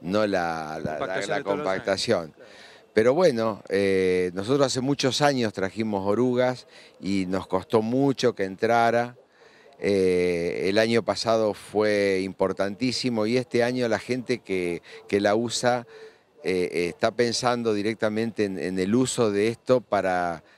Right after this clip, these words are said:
Speaker 1: cómo queda la cama de siembra después cuando llegue el momento, ¿no? Entonces, bueno, es un aporte más. Las máquinas requieren de, mm, de tolvas más grandes,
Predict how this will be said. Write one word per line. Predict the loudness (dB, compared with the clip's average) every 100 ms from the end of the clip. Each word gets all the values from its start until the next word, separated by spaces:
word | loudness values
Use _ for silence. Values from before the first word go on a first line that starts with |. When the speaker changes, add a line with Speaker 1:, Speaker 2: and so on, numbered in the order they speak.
| _
Speaker 1:
cómo | 0 2 2
queda | 2 2
la | 2
cama | 0 -2 -2
de | -4
siembra | -4 -4 0
después | -2 -2 -4 -2
cuando | -2 -2
llegue | -2 -2
el | -2
momento, | -2 -2 -2 -4 -10 -6
¿no? | -6
Entonces, | -4 -4 -2
bueno, | -2 -4 -8 -14 -10
es | -4 -2
un | 0
aporte | 0 0 0 0
más. | 0 -2 -6 -20 -20 -20 _ _ _ -4
Las | 0 2 0
máquinas | -2 0 0 0 0
requieren | -2 -4 -2 0 2 -2 -2
de, | -2 0 0 -2 -4
mm, | -10 -12 -14 -18 -20 _ _ _ -20 -20 -4
de | 0 2
tolvas | 2 2 0
más | -2 -2
grandes, | 2 2 2 -4 -6 -8 -18